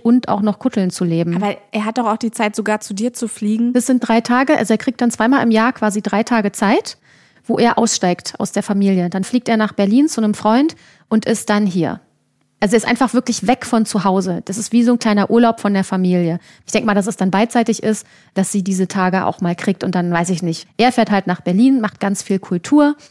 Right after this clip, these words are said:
Speaker 1: und geht halt nicht im
Speaker 2: Du
Speaker 1: Puff,
Speaker 2: bist
Speaker 1: sondern geht halt
Speaker 2: Kultur?
Speaker 1: zu mir. Nee, nee, ich bin, ich
Speaker 2: Ach
Speaker 1: bin
Speaker 2: so.
Speaker 1: nicht Kultur, ich bin Kuscheln. <laughs>
Speaker 2: Weil, weil das ist auch sowas,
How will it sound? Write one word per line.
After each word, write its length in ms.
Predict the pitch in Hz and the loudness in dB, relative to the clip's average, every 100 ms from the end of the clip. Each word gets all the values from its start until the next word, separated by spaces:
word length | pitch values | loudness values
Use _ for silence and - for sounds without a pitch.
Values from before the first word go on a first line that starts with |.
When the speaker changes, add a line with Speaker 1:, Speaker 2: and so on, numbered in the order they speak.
| _ _ | _ _
Speaker 1:
und 100 | 208 | -4
geht 160 | 233 233 | -2 0
halt 220 | 208 208 | 0 0
nicht 140 | 208 196 | -2 -2
im 80 | 180 | 2
Speaker 2:
Du 80 | - | 2
Speaker 1:
Puff, 80 | |
Speaker 2:
bist 120 | 233 277 | 4 4
Speaker 1:
sondern 200 | 247 233 | 4 4
geht 180 | 254 233 | 2 4
halt 80 | 214 | 2
Speaker 2:
Kultur? 120 | 269 | 4
Speaker 1:
zu 60 | 214 | 2
mir. 280 | 196 175 175 | 2 2 2
Nee, 120 | 269 262 | 6 6
nee, 160 | 185 180 | 6 2
ich 160 | 175 | 0
bin, 180 | 226 214 | 0 0
ich 120 | 208 | 0
Speaker 2:
Ach 40 | 247 | 2
Speaker 1:
bin 80 | 208 | 4
Speaker 2:
so. 20 | |
Speaker 1:
nicht 160 | 226 | 4
Kultur, 340 | 226 226 240 220 | 4 4 4 4
ich 160 | 202 | 2
bin 160 | - 208 | 2 2
Kuscheln. 480 | 220 214 175 170 185 - - | 4 4 4 2 -2 -8 0
<laughs> 840 | 277 330 285 302 240 - - - | 2 4 2 2 0 -2 -16 -12
Speaker 2:
Weil, 340 | 214 240 220 | -4 -2 -2
weil 140 | 226 233 | -2 -2
das 180 | 247 311 | -2 -4
ist 120 | 285 | -6
auch 180 | 233 262 | -6 -6
sowas, 460 | 269 254 254 - | -8 -6 -6 -8